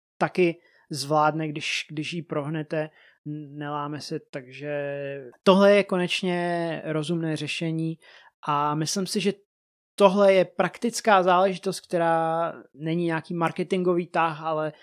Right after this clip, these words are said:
něco, co skutečně vzešlo z toho, že si lidi stěžovali, anebo že měli, eh, zkušenost s tím, že ty staré opěrky se lámou a Minelab řekl prostě: „OK,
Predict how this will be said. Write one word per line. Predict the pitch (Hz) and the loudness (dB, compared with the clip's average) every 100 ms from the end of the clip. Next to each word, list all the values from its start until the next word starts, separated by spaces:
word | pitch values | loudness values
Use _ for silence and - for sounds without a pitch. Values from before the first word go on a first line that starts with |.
| - _ _ | -20 _ _
něco, | 156 - | -10 -10
co | 151 175 165 156 156 151 | -4 -2 0 0 -4 -6
skutečně | - 160 160 - 180 | -12 -8 -8 -6 -4
vzešlo | 147 160 175 | -4 -6 -8
z | 151 - | -8 -4
toho, | 170 160 | -4 -4
že | 143 | -6
si | 147 180 | -6 -4
lidi | 160 156 | -4 -4
stěžovali, | - - 165 147 170 170 165 170 165 | -6 -6 -4 -2 0 2 2 2 0
anebo | 156 151 | -2 -6
že | 143 | -6
měli, | 156 156 165 160 - - - _ _ - | -6 -4 -2 -2 -4 -18 -20 _ _ -16
eh, | 69 69 69 - _ _ | -12 -12 -14 -16 _ _
zkušenost | - - 165 196 175 165 | -16 -8 -6 -4 -4 -6
s | |
tím, | - 170 160 | -8 -6 -6
že | 165 160 | -4 -6
ty | - | -6
staré | 160 - 160 151 151 | -8 0 0 2 0
opěrky | 151 - 143 170 | -2 -4 -8 -8
se | - 165 | -2 0
lámou | 143 151 156 160 | 2 0 -2 -4
a | 151 | -4
Minelab | 143 151 156 156 _ _ | -4 -4 -4 -4 _ _
řekl | 156 156 156 | -8 -4 -6
prostě: | - - - | -6 -12 -12
„OK, | 143 151 | -12 -4